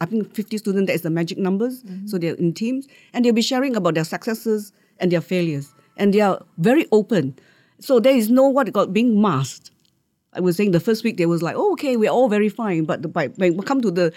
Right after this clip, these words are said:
Speaker 1: the week five, week six, some will be in tears, you know,
Speaker 2: Mm.
Speaker 1: sharing their pain. And say, "Oh, don't worry, we'll help you." I, I still remember there was one group. And these, these are groups of girls. They were not so good with videos, you know. "Can anybody help me with videos?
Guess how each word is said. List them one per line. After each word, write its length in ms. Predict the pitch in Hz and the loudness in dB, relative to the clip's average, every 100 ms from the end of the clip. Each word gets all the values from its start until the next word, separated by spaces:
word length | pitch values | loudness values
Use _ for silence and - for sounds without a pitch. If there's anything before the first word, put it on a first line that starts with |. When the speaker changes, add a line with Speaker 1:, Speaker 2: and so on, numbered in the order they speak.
| - - _ | -8 -20 _
Speaker 1:
the 120 | 170 175 | -2 0
week 220 | 240 254 | 0 -2
five, 300 | 262 240 233 | 0 2 2
week 100 | 226 | -2
six, 260 | - 226 - - _ | -6 -8 -10 -20 _
some 240 | - 247 220 | -2 2 2
will 80 | |
be 100 | 190 | 2
in 220 | 170 170 160 | 4 2 4
tears, 800 | 285 254 254 240 240 233 233 220 | 4 4 6 6 6 4 4 2
you 60 | |
know, 160 | 202 202 | 2 0
Speaker 2:
Mm. 220 | 196 185 | -2 -2
Speaker 1:
sharing 280 | 226 226 233 | 0 2 2
their 160 | 190 | 2
pain. 420 | 143 254 254 254 240 | 0 0 0 2 0
And 80 | |
say, 60 | 202 - - | -2 -10 -2
"Oh, 160 | 415 403 | 2 4
don't 200 | 466 480 | 4 4
worry, 200 | 480 427 | 4 4
we'll 200 | 359 302 | 2 0
help 160 | 370 | -2
you." 60 | 320 | 0
I, 100 | 220 170 - | -2 0 -2
I 60 | |
still 160 | 269 403 | 0 2
remember 260 | 294 277 | 2 4
there 100 | 247 208 | 6 6
was 120 | 208 | 4
one 160 | 254 | 2
group. 240 | 247 240 - - - - - | 2 2 -2 -10 -20 -12 0
And 200 | 226 220 | 2 4
these, 180 | 320 220 170 | 4 2 0
these 200 | 247 240 | 0 2
are 100 | 180 | 2
groups 240 | 165 240 | 2 0
of 180 | 196 143 | 0 0
girls. 340 | 196 185 156 | 2 4 4
They 100 | 147 | 4
were 100 | 190 190 | 4 4
not 200 | 269 269 | 2 2
so 160 | 262 | 2
good 160 | 190 226 | 2 2
with 160 | 165 | 4
videos, 400 | 180 180 190 175 | 4 4 4 4
you 80 | 170 | 2
know. 200 | 175 214 - - - - | 2 0 -6 -20 -20 -6
"Can 120 | - | 0
anybody 400 | 359 415 427 427 | 4 4 4 4
help 240 | 349 403 415 | 6 4 4
me 80 | 359 | 4
with 180 | 320 | 4
videos? 400 | 294 359 381 381 | 6 4 4 2